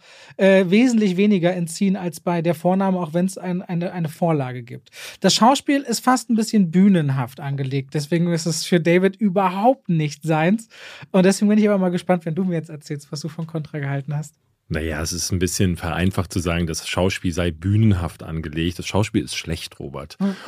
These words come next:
Speaker 2: Und das war wirklich
Speaker 1: Nein,
Speaker 2: der
Speaker 1: mit
Speaker 2: Punkt.
Speaker 1: bühnenhaft, mit bühnenhaft meine ich, wenn, äh, sie debattieren und du dich ja auf eine Rede vorbereitest,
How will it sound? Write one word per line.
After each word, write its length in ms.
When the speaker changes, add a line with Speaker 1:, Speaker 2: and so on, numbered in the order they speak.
Speaker 2:
Und 140
das 120
war 140
wirklich 140
Speaker 1:
Nein, 80
Speaker 2:
der 60
Speaker 1:
mit 80
Speaker 2:
Punkt. 100
Speaker 1:
bühnenhaft, 240
mit 140
bühnenhaft 300
meine 160
ich, 80
wenn, 280
äh, 180
sie 140
debattieren 600
und 140
du 60
dich 140
ja 100
auf 140
eine 100
Rede 180
vorbereitest, 680